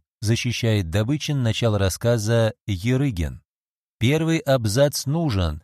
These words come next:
там следы от волос на песке, а в четвёртой главе следы сена на снегу, отсюда что-то припомнилось». На следующий день Добычин будет объяснять это важное для него положение в письме другому адресату.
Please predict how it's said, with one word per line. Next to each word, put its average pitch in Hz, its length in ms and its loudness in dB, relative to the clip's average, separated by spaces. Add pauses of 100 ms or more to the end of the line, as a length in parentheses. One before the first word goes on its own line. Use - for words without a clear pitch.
(240)
там 156 220 2
следы 156 460 0
от 143 260 0
волос 151 460 0
на 110 120 0
песке, 107 600 -2 (200)
а 104 140 2
в - 80 -6
четвёртой 123 640 0
главе 110 540 2 (160)
следы 117 500 -2
сена 135 480 0
на 123 100 0
снегу, 123 600 -2 (160)
отсюда 156 680 0 (220)
что-то - 580 -4
припомнилось». 127 1080 -4 (520)
На 101 220 2
следующий 110 480 0
день 127 260 0
Добычин 110 460 0
будет 117 320 0
объяснять 113 640 -2
это 110 240 0
важное 110 420 2
для 101 180 0
него 107 220 0
положение 123 560 0
в - 80 -8
письме 151 340 -4
другому 151 520 0
адресату. 101 640 -2